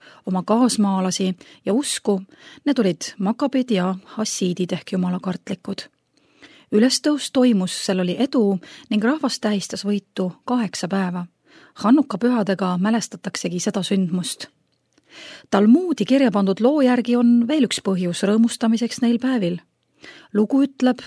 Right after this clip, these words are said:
et templi taaspühitsemise ajaks oli järgi jäänud väga vähe õli, mis ei olnud kreeklaste poolt rüvetatud. Õli oli vajalik templi menoora jaoks, mis pidi pidevalt põlema, nii ööl kui päeval,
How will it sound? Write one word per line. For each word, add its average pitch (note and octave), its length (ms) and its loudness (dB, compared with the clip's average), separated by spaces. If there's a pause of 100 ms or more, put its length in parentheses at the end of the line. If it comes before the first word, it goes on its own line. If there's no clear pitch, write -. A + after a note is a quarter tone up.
et - 400 -8
templi C4+ 380 0
taaspühitsemise A3+ 880 -2
ajaks C4 420 0
oli G3 140 0
järgi B3 340 0
jäänud G3 440 0
väga A#3 320 -2
vähe G3+ 260 -2
õli, G3+ 240 2 (420)
mis F3+ 220 -2
ei F#3+ 100 2
olnud A3+ 380 4
kreeklaste G3 520 -2
poolt F3+ 460 -6
rüvetatud. F#3+ 640 -4 (640)
Õli G3 260 4
oli A3+ 160 4
vajalik A#3 540 0
templi A#3 360 0
menoora G#3+ 460 2
jaoks, G3+ 400 -2
mis G#3 160 -4
pidi B3 160 -2
pidevalt A3 480 -2
põlema, F#3 460 0 (340)
nii G3+ 160 4
ööl A3+ 240 4
kui A#3+ 160 0
päeval, G#3 380 -2